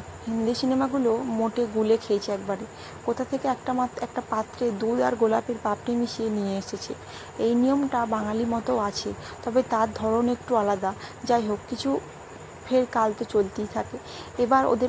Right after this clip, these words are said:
কথা মতো দুজন দুজনের আংটিটা খুলে ওই পাত্রে ঢেলে দিতেই মিঠি জলটা ভালো করে মিশিয়ে দিল।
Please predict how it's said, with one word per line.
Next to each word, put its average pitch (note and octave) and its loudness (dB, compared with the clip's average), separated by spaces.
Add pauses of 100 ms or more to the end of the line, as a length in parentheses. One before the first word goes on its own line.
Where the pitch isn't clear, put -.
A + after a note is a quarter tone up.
কথা A3+ 0
মতো A#3+ 0
দুজন A3+ 0
দুজনের A3+ 0
আংটিটা A3 -2
খুলে A3 0 (180)
ওই A3 0
পাত্রে G#3+ -2
ঢেলে G3+ 2
দিতেই G#3+ -2 (360)
মিঠি A3 0 (400)
জলটা G#3+ 4
ভালো G#3+ 0
করে A3+ -2
মিশিয়ে G#3 0
দিল। G3 -4